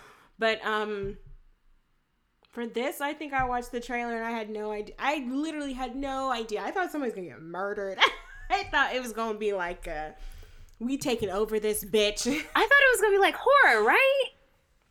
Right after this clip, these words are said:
Speaker 1: Yeah, I thought this was gonna take, like, um, like, take a more of a, what's that one horror movie where they, like, just show up and just start killing people?
Speaker 2: The Strangers?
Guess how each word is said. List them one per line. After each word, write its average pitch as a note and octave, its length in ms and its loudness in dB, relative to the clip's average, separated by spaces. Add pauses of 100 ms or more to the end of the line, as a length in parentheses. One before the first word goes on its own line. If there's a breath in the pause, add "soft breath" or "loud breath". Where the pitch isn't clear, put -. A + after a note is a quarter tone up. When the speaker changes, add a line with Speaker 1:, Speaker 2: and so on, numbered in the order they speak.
(640)
Speaker 1:
Yeah, C#4+ 280 2
I D4+ 180 4
thought D#4 160 -6
this D4+ 100 -8
was C#4+ 120 -10
gonna C4+ 220 -4
take, B3+ 380 -8
like, G#3 380 -4 (480 loud breath)
um, F#3 520 -10 (1080 soft breath)
like, B3 220 -6
take C#4+ 280 -4
a B3 80 -4
more A#3 300 -2
of G#3+ 140 -4
a, F3+ 480 -4
what's E4+ 200 -8
that B4 260 -4 (180)
one B3 240 -4
horror B3 240 -6
movie A#3+ 300 -8
where G#3 140 -6
they, G3 180 -6
like, F3+ 240 -10
just E3+ 140 -14
show F#3 340 -6
up F3 220 -8
and E3+ 100 -14
just E3 120 -18
start F3 180 -16
killing E3+ 200 -14
people? E3+ 340 -12
Speaker 2:
The A3+ 100 2
Strangers? F4 720 4